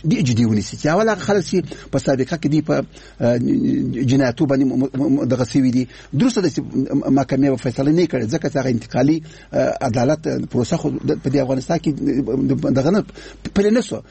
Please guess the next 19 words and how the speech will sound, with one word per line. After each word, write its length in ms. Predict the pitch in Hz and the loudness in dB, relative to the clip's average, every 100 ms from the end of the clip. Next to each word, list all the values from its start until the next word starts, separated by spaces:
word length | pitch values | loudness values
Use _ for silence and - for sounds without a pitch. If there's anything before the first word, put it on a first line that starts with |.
| - | -4
ولې 140 | 147 160 | 0 0
شواهد 340 | 175 180 262 | 2 2 0
شته، 380 | - - 320 - - - 127 131 | -2 -2 -2 -2 -10 -12 -6 -2
د 40 | - | -2
آثار 380 | 123 - 214 185 | -2 0 0 0
شته، 400 | - 285 214 - - - - | 0 0 0 -2 -12 -20 -4
د، 300 | 117 117 113 113 107 | 0 2 2 2 2
د، 40 | 113 117 | 0 0
د 100 | 131 | 0
شاهدان 460 | - 143 156 233 | 2 2 4 2
شته، 280 | 202 302 262 | 0 0 0
چې 120 | - - | -2 -2
څوک 140 | 294 233 | 0 2
په، 160 | 170 131 - - | 0 -2 -8 -6
په، 100 | 123 | -4
په، 320 | 120 127 117 | 0 0 0
په 100 | - | -2
جنایتو 420 | 117 131 123 113 139 | 0 2 2 2 2
باندې 460 | 120 117 - 135 | 2 2 0 -2